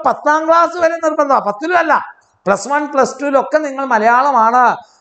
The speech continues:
ആ, പ്രധാന വിഷയം എടുക്കുന്നതെങ്കിൽ, മലയാളം എന്നല്ല, എല്ലാത്തിലും,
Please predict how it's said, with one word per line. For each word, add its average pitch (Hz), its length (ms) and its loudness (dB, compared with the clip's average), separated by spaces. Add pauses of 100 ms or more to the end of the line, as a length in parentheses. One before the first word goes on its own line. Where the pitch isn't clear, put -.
(120)
ആ, 214 100 6
പ്രധാന 208 360 0
വിഷയം 240 380 -4
എടുക്കുന്നതെങ്കിൽ, 202 680 2 (160)
മലയാളം 170 460 0
എന്നല്ല, 247 420 0 (240)
എല്ലാത്തിലും, 240 580 0